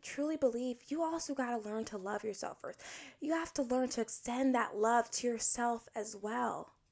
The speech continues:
You know, you deserve that kind of love and compassion towards yourself first. You know, some of us speak to ourselves in, in, you know, the words that we speak onto ourselves, they're not kind,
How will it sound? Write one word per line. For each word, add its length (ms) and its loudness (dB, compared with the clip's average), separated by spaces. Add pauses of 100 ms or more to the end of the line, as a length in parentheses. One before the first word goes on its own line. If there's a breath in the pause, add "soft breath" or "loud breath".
(300)
You 120 0
know, 280 4
you 160 2
deserve 580 4 (360 loud breath)
that 280 2
kind 260 0
of 180 0
love 320 2
and 100 -6
compassion 720 -4 (280 loud breath)
towards 240 2
yourself 300 -2 (100)
first. 540 2 (440 loud breath)
You 140 2
know, 180 4
some 180 0
of 120 0
us 180 0
speak 420 -2
to 140 -2
ourselves 640 0 (100)
in, 340 -2 (680 soft breath)
in, 260 2 (280)
you 120 2
know, 180 2
the 120 4
words 320 2
that 160 -2
we 80 -2
speak 560 -2
onto 420 2
ourselves, 460 -2
they're 120 -4
not 240 -2
kind, 580 -4